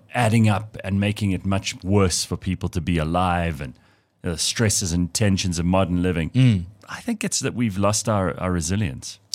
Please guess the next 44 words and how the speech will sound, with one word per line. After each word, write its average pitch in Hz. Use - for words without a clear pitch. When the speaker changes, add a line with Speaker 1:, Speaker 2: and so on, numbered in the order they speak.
Speaker 2:
We 135
have. 151
I 147
mean, 160
you 156
know, 175
the, 143
people 180
chase 180
that 151
instant 160
gratification. 131
They 101
don't 117
Speaker 1:
Yeah. 95
Speaker 2:
want 120
that. 110
They 113
don't 151
s-, -
they 120
don't 147
go, 131
"Okay, 117
you 110
know 110
what? 98
I'm 104
going 98
to 101
be 95
okay." 92
They 113
want 117
to 113
be 113
okay 107
right 117
now. 123
Speaker 1:
Yeah, 214
they, 165
they, 147
there's 151
this -